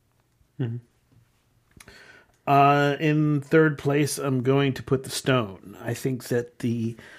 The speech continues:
Speaker 2: Stone, uh, was a little too second, uh, second generation hoppy for me to,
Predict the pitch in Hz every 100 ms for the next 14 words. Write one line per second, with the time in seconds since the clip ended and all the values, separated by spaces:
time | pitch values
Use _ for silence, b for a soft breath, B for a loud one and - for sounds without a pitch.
0 | B - - - 175 170 170 165 160 160
1 | - 151 143 139 131 131 123 123 120 B
2 | B B - 123 143 143 135 127 127 120
3 | - - _ _ - 147 170 190 175 -
4 | - - 131 180 160 151 147 147 156 -
5 | - - - - 185 165 175 151 147 -
6 | - 143 135 127 123 127 - 170 175 147
7 | 147 139 143 139 147 139 143 131 127 131
8 | 131 139 117